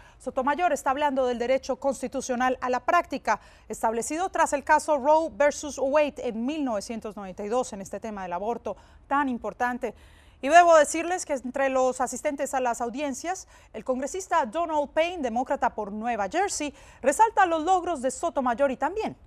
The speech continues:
la importancia de la nominación de la primera hispana a la Corte Suprema.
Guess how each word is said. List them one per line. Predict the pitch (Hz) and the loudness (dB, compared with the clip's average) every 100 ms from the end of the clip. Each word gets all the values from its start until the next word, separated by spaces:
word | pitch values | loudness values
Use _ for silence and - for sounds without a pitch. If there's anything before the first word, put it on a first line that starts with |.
| - - | -20 -12
la | 202 | -10
importancia | 202 208 214 208 277 | -6 -2 0 -2 0
de | 247 | 0
la | 247 | 0
nominación | 233 262 254 254 349 359 | 0 -2 -2 -2 -4 -2
de | |
la | 359 | -4
primera | 339 381 403 | -4 -6 -8
hispana | 370 381 427 539 - - | -2 -2 -2 -8 -16 -8
a | 427 | -4
la | |
Corte | 269 202 - | -4 -6 -8
Suprema. | 196 320 247 - | -10 -2 -2 -4